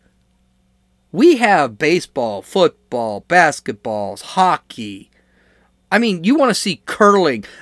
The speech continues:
I was watching cornhole tossing on E S P N.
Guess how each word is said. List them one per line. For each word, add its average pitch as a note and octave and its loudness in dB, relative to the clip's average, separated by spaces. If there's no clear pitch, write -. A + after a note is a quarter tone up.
I C#4 4
was G#3 -2
watching E3 0
cornhole G3 2
tossing - -6
on E3+ 0
E G3 0
S F3 0
P D#3+ -6
N. A2 -6